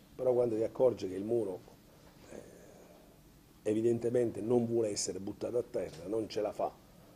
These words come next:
ad andare a terra, mi sembra anche corretto che abbiamo fatto un danno, abbiamo fatto un buco, ma una cosa è un buco e una cosa è una voragine. Eh,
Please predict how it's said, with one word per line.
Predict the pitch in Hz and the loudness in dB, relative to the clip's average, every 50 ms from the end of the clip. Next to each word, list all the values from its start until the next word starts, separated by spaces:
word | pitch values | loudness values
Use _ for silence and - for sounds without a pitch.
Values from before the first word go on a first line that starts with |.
| - - - - - - | -20 -20 -20 -20 -20 -10
ad | - 113 110 110 | -6 -4 -2 0
andare | 110 117 113 113 117 123 | 0 0 0 2 2 2
a | |
terra, | 117 - - 101 98 95 98 104 107 104 - - - - - - - - - - | 0 0 -4 -4 -4 -4 -4 -6 -8 -8 -12 -18 -20 -20 -20 -20 -20 -20 -16 -6
mi | - 120 120 117 | 0 0 0 2
sembra | - - 117 117 113 117 117 | 2 0 0 0 0 0 0
anche | 120 120 113 98 107 107 | 0 0 0 -2 -4 -4
corretto | - 123 107 104 107 107 98 - - 101 | -4 -4 -4 -2 -2 -2 -4 -4 -8 -6
che | 92 104 | -4 -4
abbiamo | 104 110 117 127 123 127 117 | -4 2 4 4 4 4 4
fatto | - 143 117 - - - - 120 | 4 2 2 2 -2 -2 0 0
un | 127 135 143 | 2 2 2
danno, | 135 120 107 107 110 110 113 | 2 2 2 2 0 -2 -2
abbiamo | 110 113 120 120 123 120 | -2 0 2 2 2 4
fatto | 107 120 107 - - 151 | 2 2 0 0 0 0
un | 131 135 | 0 2
buco, | 131 123 117 113 110 120 127 127 - - - - - - - - - - - - | 2 2 2 0 2 2 2 2 2 -2 -12 -20 -20 -20 -20 -20 -20 -20 -20 -16
ma | - 104 113 117 123 131 127 - - - - 110 - | -8 -4 0 2 2 2 0 -2 -10 -16 -16 -10 -4
una | - 113 117 117 | 0 2 2 2
cosa | 117 - 151 139 - 123 | 4 4 4 4 4 2
è | 117 | 0
un | 123 131 | 0 2
buco | 127 123 123 120 120 120 117 | 2 2 0 2 2 0 2
e | 113 | 2
una | 117 113 | 0 0
cosa | 110 110 117 107 110 | 0 -2 -2 -2 -2
è | 113 | -2
una | 110 104 | -2 -2
voragine. | 101 104 98 87 78 71 71 - - 67 62 60 - - - - - - - - - - - - - | -2 0 0 2 0 0 -2 -6 -10 -12 -12 -14 -16 -18 -20 -20 -20 -20 -20 -20 -20 -20 -20 -20 -18
Eh, | - | -16